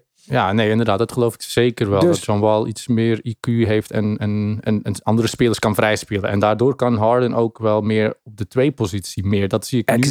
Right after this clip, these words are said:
Speaker 1: dan
Speaker 2: Exact.
Speaker 1: bijvoorbeeld bij,
Speaker 2: En dan met
Speaker 1: bij
Speaker 2: de
Speaker 1: Chris Paul.
Speaker 2: Silas
Speaker 1: Ja.
Speaker 2: invloeden van off-ball spelen. Harden gaat niet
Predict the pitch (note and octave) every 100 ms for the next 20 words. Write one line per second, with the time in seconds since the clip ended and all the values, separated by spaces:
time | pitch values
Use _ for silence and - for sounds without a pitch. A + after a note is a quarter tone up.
0 | B2 F#3 F3 F#2+ F2+ G2+ G2 G2+ G#2+ B2+
1 | A#2 E3 A3 G#3 D3 B2 A#2 C#3+ E3 F#3+
2 | D3 A2+ - G#2+ D#3+ F3+ F#3 - C3+ B2+
3 | A#2 A2+ G#2 G#2 - C#3 F#3+ - B2+ G#2+
4 | G#2+ - F#2+ G#2+ C3+ D3+ - A#2 B2 B2+
5 | -